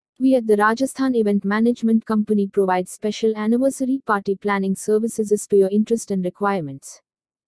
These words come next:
We also provide some more special and grand arrangements for your twenty-fifth anniversary party, fortieth anniversary party,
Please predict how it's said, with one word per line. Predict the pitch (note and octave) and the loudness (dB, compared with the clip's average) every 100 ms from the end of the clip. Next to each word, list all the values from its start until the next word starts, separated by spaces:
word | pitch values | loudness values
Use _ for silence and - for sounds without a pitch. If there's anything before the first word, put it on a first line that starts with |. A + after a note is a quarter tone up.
| _ _ | _ _
We | C4+ C4+ | 2 4
also | B3+ B3+ C#4 | 4 2 -2
provide | C4+ A#3 G#3+ A3 - | 2 4 4 2 0
some | G#3+ G3+ | -2 2
more | A3 C4 | 2 2
special | - A3+ - G#3+ | -2 -4 -2 -2
and | G3+ F#3 | -2 0
grand | F#3+ G#3+ A3+ | 0 2 2
arrangements | G3+ G#3 A3 G3+ G#3 - | 2 2 2 0 -2 0
for | G3 | 0
your | F#3 | 0
twenty-fifth | - A3 A3 A3 B3 - G#3 | 0 -2 0 -2 -2 -4 -4
anniversary | G3+ G3 G3+ G#3+ F#3+ | -2 0 -2 -2 -4
party, | F#3 E3 - E3+ G3 _ _ _ _ _ _ _ _ | -4 -6 -4 -8 -8 _ _ _ _ _ _ _ _
fortieth | - A#3 B3 A#3+ G#3+ | -2 0 2 2 0
anniversary | G#3 G3+ A3 A3+ A3 G#3 | -2 2 2 2 -2 -2
party, | E3+ D#3 E3+ G#3+ | -6 -6 -8 -8